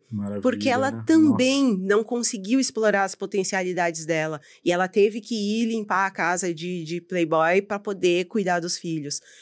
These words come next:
Speaker 2: E ela também tentou suicídio, ela também teve uma vida muito difícil.
Speaker 1: Nossa.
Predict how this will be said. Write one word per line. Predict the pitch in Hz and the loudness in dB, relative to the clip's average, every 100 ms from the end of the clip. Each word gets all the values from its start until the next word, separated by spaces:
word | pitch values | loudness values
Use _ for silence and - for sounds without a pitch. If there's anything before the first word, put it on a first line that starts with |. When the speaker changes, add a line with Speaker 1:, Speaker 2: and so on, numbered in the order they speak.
| - - | -10 0
Speaker 2:
E | |
ela | 196 220 | 0 0
também | 220 294 214 262 | 0 0 2 2
tentou | 254 214 190 | 0 -4 -4
suicídio, | - 190 202 196 | -6 -8 -8 -8
ela | 214 | -6
também | 226 277 233 269 | -2 0 2 2
teve | 247 214 | 0 -2
uma | 196 | -4
vida | 175 175 | -4 -4
muito | 180 180 | -4 -4
difícil. | 170 104 - 165 175 160 | -6 -6 -4 -2 -4 -8
Speaker 1:
Nossa. | - | -12